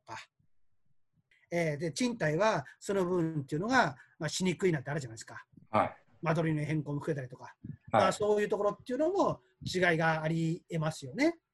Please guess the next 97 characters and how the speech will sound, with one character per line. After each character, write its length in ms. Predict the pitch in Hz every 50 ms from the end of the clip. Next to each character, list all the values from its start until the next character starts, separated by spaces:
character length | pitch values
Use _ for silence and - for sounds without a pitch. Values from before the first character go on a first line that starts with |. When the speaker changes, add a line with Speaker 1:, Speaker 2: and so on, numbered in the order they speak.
| _ _ _ _ _ _ _
Speaker 2:
そ 220 | - - - 107
う 60 | 90
で 60 | 87 -
す 180 | - - -
ね。 180 | 104 117 143 -
Speaker 1:
う 60 | -
ん。 280 | 170 185 175 - - - _ _ _ _ - -
で、 100 | 220 233
ま 80 | 240 240 240 247
た、 340 | 240 269 269 269 254 - - - - -
先 220 | - - 233 233 277
ほ 80 | 262
ど 80 | 254 -
賃 220 | - - 330 349
貸 160 | - 240 214 180
っ 40 |
て 80 | 160 202
い 40 | 190
う 20 |
の 80 | 175 175
は 240 | 202 214 220 202 -
一 100 | 170 165
生 240 | - - 262 254
そ 320 | - - 254 240 240 240 220
う、 40 | 202
そ 80 | - 214
れ 80 | 233
な 100 | 240 240 240
り 60 | 233
の 380 | 240 277 302 262 185 143 - _ _ - _ -
お 80 | 196 170
金 240 | 160 - 220 208 208
が 220 | 214 220 214 196
乗 140 | 170 175 175
っ 60 | -
か 120 | - 196
っ 60 | 190 -
て 80 | - 175
い 20 |
く 60 | 185
っ 20 | 170
て 160 | - - 190
い 40 | 180
う 20 |
ふ 20 |
う 40 | 165
に 40 | 147
お 40 | 147
話 260 | 160 165 160 160 151
し 20 |
し 60 | - 175
ま 80 | 165
し 20 | 156
た 80 | -
け 60 | 135
ど 80 | 120 117
も、 340 | 127 185 226 220 160 123 _ _ _ _ _ _ _ _ _ _ _ _ _ _ -
乗 140 | 165 170 165
っ 40 | 160
か 80 | 202
っ 20 | 190
て 60 | 214
く 40 | 214
っ 20 |
て 180 | 185 170 143 - -
キ 80 | 180
ャ 20 | 170
ッ 40 |
シ 100 | - -
ュ 20 | 240
フ 40 | 226
ロ 60 | 214
ー 40 | -
か 60 | 165
ら 60 | 135
出 100 | 127 190
て 80 | 220 202
い 60 | 160
く 120 | - -
っ 40 | 156
て 140 | - - 156
い 40 | 156
う 20 | 165 156
お 20 |
話 180 | 160 160 156 -
し 20 |
し 60 | -
ま 60 | 190
し 60 | 170 -
た 60 | -
け 40 | 165
ど 60 | 160
も、 380 | 160 202 254 277 254 170 120 - _ _ _
一 260 | - 196 - - - -
方 180 | 311 320 311
で 100 | 226 247
は、 320 | 220 233 262 247 202 156